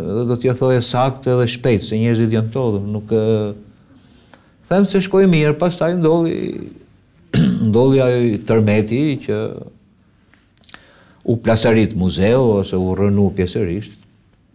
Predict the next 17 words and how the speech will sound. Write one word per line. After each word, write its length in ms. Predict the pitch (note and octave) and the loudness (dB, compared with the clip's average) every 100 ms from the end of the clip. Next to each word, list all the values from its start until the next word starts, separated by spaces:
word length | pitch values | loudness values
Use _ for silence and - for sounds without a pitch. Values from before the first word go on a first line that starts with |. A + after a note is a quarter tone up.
| _ _ _ _ _ | _ _ _ _ _
Na 120 | A2+ A2 | -2 2
erdhi 300 | A2 G#2 G2+ | 2 2 2
keq, 240 | G#2 G#2+ | 0 0
mu 140 | G#2+ G#2 | 0 0
më 120 | G2+ | 0
duk 160 | G2+ G2+ | 0 -2
sigur 300 | G#2 G2 G2 | 0 2 0
u 60 | G2 | 0
put 180 | A2 G#2 | -2 0
një 120 | G2+ F#2+ | 0 0
pjesë 360 | A2 G#2+ G#2+ G2+ - | 0 0 0 -4 -4
e 120 | F#2+ | -6
trupit, 440 | - G#2+ A2 A2 F#2+ - - _ _ _ - | -2 0 0 -2 -8 -12 -20 _ _ _ -4
ishte 240 | A#2+ A2 | 0 2
bërë 200 | G2 A2+ | 4 4
si 100 | A2 | 2
shtëpi, 300 | E2+ - G#2+ | -6 -4 -2